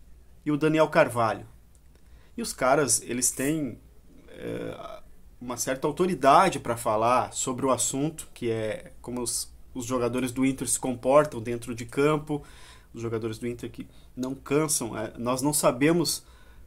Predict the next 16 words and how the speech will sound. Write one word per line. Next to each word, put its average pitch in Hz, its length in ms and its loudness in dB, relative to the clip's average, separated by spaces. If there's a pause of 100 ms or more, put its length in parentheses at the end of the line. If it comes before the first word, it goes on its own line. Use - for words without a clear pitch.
(120)
qual 143 260 2
será 147 260 2
o 151 80 2
próximo 156 400 0
fiasco 170 640 0
com - 100 -4
essa 131 160 -2
equipe 127 260 -12
do - 80 -4
Internacional, 117 680 -6 (160)
que - 80 -20
conseguiu 139 440 -2
ser 165 380 2 (280)
zoada 160 580 6
pelo 180 320 2
Globo. 160 600 2